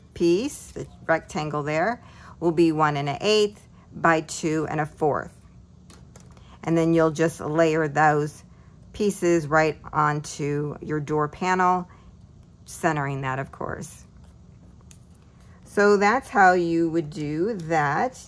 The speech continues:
Now let me show you what I'm going to do. I had some doilies in my stash that were spider webs. And what I did was I took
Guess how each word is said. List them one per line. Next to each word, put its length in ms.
Now 140
let 180
me 120
show 240
you 220
what 300
I'm 240
going 280
to 100
do. 320
I 140
had 540
some 360
doilies 640
in 80
my 140
stash 520
that 220
were 120
spider 460
webs. 480
And 380
what 140
I 100
did 320
was 480
I 360
took 480